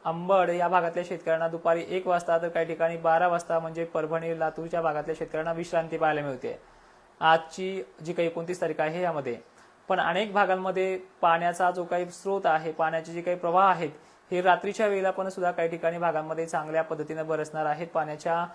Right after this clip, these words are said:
वेगाने काही ठिकाणी नुकसानकारक परिस्थिती देखील पाहायला मिळणार आहे. आता मेन मुद्दा असा आहे, मेन मुद्द्याकडे हात घालतोय, हा पाऊस राहील कसा आणि किती दिवस राहील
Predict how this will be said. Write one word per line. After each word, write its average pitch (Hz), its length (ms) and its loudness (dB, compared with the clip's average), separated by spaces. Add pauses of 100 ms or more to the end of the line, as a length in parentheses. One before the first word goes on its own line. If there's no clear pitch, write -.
(380)
वेगाने 185 460 2
काही 180 240 0
ठिकाणी 175 300 -4
नुकसानकारक 170 640 -4
परिस्थिती 165 320 -4
देखील 165 240 -8
पाहायला 165 400 0
मिळणार 151 280 -2
आहे. 143 240 -4 (440)
आता 175 220 4
मेन 214 280 0
मुद्दा 190 280 2
असा 180 260 2
आहे, 170 260 -2
मेन 180 240 -4
मुद्द्याकडे 170 460 -2
हात 170 160 0
घालतोय, 156 400 0 (260)
हा 185 100 10
पाऊस 190 340 0
राहील 170 380 0
कसा 196 300 0
आणि 175 200 0
किती 185 200 -4
दिवस 175 240 -2
राहील 175 360 -4